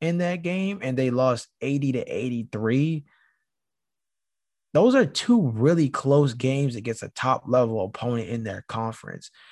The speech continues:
Then if you go down and you look at some of the other games that they've had against some of the better teams in their conference, they had a game where they held Utah State to fifty-six points and won fifty-nine to fifty-six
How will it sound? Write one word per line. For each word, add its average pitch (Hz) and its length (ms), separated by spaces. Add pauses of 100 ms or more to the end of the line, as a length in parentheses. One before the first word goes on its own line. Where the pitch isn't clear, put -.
(180)
Then 180 120
if 202 140
you 196 120
go 170 220
down 143 500 (880)
and 147 140
you 156 80
look 165 180
at 151 120
some 165 180
of 156 100
the 135 140
other 135 240
games 127 260
that 120 140
they've 120 120
had 120 220
against 117 280
some 123 120
of 113 60
the 107 80
better 117 260
teams 117 320
in 113 80
their 113 140
conference, 117 560 (280)
they 135 100
had 160 80
a 160 60
game 156 440 (180)
where 143 120
they 160 100
held 165 440 (340)
Utah 185 680
State 143 580 (560)
to 135 140
fifty-six 185 840
points 147 420
and 127 180
won 135 220
fifty-nine 147 720
to 127 60
fifty-six 127 800